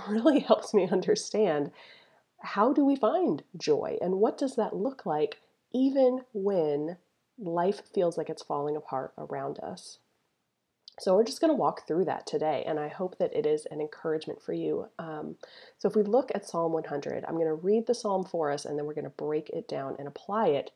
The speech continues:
to the difficult situations, the trials of life. So Psalm one hundred, it's real short, it's only five verses, says, "Shout for joy to the Lord, all the earth. Worship the Lord with gladness.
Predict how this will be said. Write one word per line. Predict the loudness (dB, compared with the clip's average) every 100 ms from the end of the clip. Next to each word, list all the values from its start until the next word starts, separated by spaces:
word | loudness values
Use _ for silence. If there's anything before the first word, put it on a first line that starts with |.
| -20 _ -14 -2
to | 2 4 2
the | 0 -2
difficult | -2 -2 -2 -2 0 0 -6 _ _ _
situations, | -6 -4 -2 2 0 0 -4 -6 -6
the | -10
trials | -8 -8 -6 -6 -6 -8 -10
of | -12 -8
life. | -8 -8 -12 -16 _ _ _ _ _
So | -8 -6
Psalm | 0 2 4
one | 4
hundred, | 4 0 0 2
it's | 0 -2
real | -4
short, | -2 0 0
it's | -2
only | -6 -4
five | -6 -6
verses, | -8 -6 -6 -8
says, | -8 -8 -6 -8 -14 _ _ _ _ _ _
"Shout | -2 2 2
for | 0
joy | 2 2 0
to | -4
the | -6
Lord, | -4 -4 -4 -2
all | 2
the | 4 2
earth. | 0 -8 _ _ -8
Worship | 0 2 2 2 -2
the | -2
Lord | -2 -2 -2 -6 -6
with | -8
gladness. | -6 -6 -6 -8 -12 -12 -20